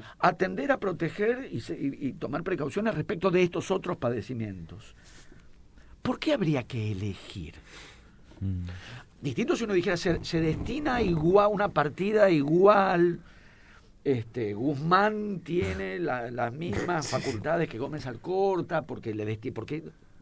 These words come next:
Speaker 1: uno ahí podría decir, no, me parece que no, me parece que hay que poner más en una cosa que en otra.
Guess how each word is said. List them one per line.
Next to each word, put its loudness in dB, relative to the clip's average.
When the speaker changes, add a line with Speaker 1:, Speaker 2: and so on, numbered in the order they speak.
Speaker 1:
uno -8
ahí -2
podría -6
decir, -8
no, -8
me -10
parece -6
que -6
no, -6
me -10
parece -4
que -4
hay -6
que -6
poner -10
más -6
en -8
una -8
cosa -6
que -8
en -6
otra. -6